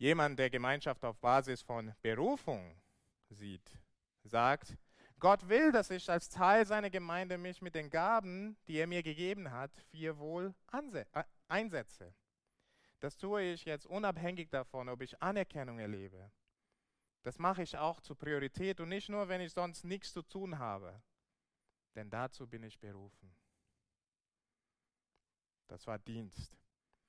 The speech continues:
Ein dritt-, ein drittes Bereich, was auch im Gemeindeleben vorkommt, Konflikt. Jemand, der Gemeinschaft auf Basis von,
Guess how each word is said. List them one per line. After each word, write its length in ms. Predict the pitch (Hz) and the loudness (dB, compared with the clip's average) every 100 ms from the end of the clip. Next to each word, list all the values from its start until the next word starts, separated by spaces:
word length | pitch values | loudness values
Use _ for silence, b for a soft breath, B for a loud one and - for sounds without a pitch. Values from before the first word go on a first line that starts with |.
| _ _ _ _ _ | _ _ _ _ _
Ein 240 | - 135 131 _ | -12 -10 -12 _
dritt-, 400 | 156 185 - 123 101 - | -2 -2 -6 -20 -20 -16
ein 240 | 120 131 120 | -12 -8 -4
drittes 340 | 170 - 135 | -2 -4 -8
Bereich, 600 | 127 104 90 92 - - _ _ _ _ | -6 -4 -6 -8 -16 -20 _ _ _ _
was 200 | 107 - | -12 -4
auch 260 | 127 139 | 0 0
im 160 | 143 127 | -2 -10
Gemeindeleben 640 | 117 113 117 117 110 107 | -8 -6 -4 -4 -4 -8
vorkommt, 460 | 104 135 131 98 92 | -12 -12 -12 -14 -12
Konflikt. 580 | - 165 262 277 - - _ _ _ _ _ _ _ _ _ _ _ _ _ _ - | -10 -8 -8 -8 -10 -20 _ _ _ _ _ _ _ _ _ _ _ _ _ _ -10
Jemand, 260 | 127 143 | -4 -2
der 80 | 147 | 0
Gemeinschaft 920 | 143 135 143 185 - 160 156 - - - _ _ _ _ - | 0 2 2 2 -2 -2 -2 -6 -20 -20 _ _ _ _ -12
auf 160 | 113 - | -12 2
Basis 440 | 131 151 143 127 | 4 4 2 -8
von, 500 | - 131 127 123 | -4 -4 -4 -8